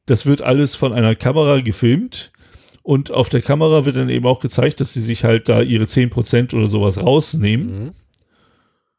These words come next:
Speaker 1: Ähm, um eben auch zu dokumentieren, dass sie eben nicht mehr nehmen. Also ich vermute mal, da wird dann auch das Geld vor der Kamera gezählt und dann kriegt er halt, äh, neunzig Prozent davon,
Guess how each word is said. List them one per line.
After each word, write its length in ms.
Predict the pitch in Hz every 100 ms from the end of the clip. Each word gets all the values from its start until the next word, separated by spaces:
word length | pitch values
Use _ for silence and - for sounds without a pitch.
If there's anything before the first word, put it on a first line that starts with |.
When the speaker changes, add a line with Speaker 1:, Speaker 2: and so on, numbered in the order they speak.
| _ _ _ -
Speaker 1:
Ähm, 440 | 120 113 120 123
um 220 | - 135
eben 180 | 147 143
auch 140 | 139 135
zu 120 | 139
dokumentieren, 580 | 123 - 120 110 123 113
dass 140 | 113
sie 140 | 123 123
eben 260 | 117 123 123
nicht 340 | - 113 - -
mehr 320 | 104 101 101
nehmen. 320 | 95 95 95
Also 200 | 101 98
ich 120 | 104
vermute 360 | - 113 117 120
mal, 120 | 107
da 120 | 104
wird 120 | 101
dann 140 | - 104
auch 100 | 104
das 160 | 110 -
Geld 240 | 117 107
vor 160 | - 110
der 120 | 107
Kamera 340 | - 110 101
gezählt 540 | 104 104 139 143 147 123
und 60 |
dann 180 | 110 110
kriegt 260 | - 113 -
er 100 | 104
halt, 400 | 101 101 - -
äh, 500 | 107 104 104 110 110
neunzig 380 | - 104 107 110
Prozent 420 | - 107 110 104
davon, 400 | 107 - 110 101